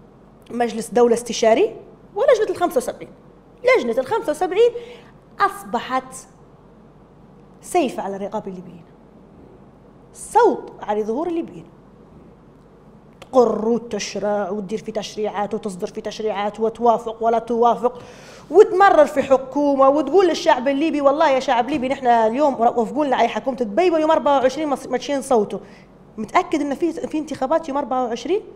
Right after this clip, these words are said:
نجي لسؤالك الحقيقي. الانتخابات برلمانية، تشريعية،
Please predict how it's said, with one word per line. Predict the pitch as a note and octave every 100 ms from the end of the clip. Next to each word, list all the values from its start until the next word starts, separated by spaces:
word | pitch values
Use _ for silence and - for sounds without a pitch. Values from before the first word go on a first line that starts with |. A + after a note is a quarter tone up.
| - -
نجي | C4+ C#4
لسؤالك | F#4 - E4 C#4+
الحقيقي. | C#4 C4 B3+ A#3 F#3+ - - - - - - - - - - - - - - - F#3+
الانتخابات | G#3 B3 A#3 A#3+ A#3 C#4+ G3+
برلمانية، | G#3 G#3 G#3 B3+ D4 C4 A3+
تشريعية، | G#3+ - G3+ G3+ D4 C4+ A#3